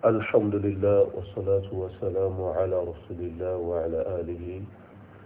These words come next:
وأصحابه أجمعين. Kọ́lọ́ba kí ó gba sọ̀láàtì wa. Nínú ọ̀rọ̀ Ọlọ́run Ọba, Ọlọ́run ní "والذين آمنوا." Dájúdájú, àwọn tí wọ́n ní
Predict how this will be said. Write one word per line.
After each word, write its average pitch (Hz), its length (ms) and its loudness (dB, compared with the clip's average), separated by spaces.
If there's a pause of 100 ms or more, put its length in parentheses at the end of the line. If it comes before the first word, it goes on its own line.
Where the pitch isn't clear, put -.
(340)
وأصحابه 92 1080 -2 (140)
أجمعين. 87 760 -4 (840)
Kọ́lọ́ba 92 460 2
kí 95 260 -6
ó 92 80 0
gba 85 360 -2
sọ̀láàtì 87 560 -2
wa. 78 140 -4 (960)
Nínú 104 260 -2 (280)
ọ̀rọ̀ 95 260 6
Ọlọ́run 98 320 4
Ọba, 87 200 0 (840)
Ọlọ́run 101 320 2
ní 101 100 -2
"والذين 98 640 0
آمنوا." 90 600 0 (1000)
Dájúdájú, 104 680 2 (440)
àwọn 95 300 0
tí 98 180 -10
wọ́n 107 260 6
ní 107 120 0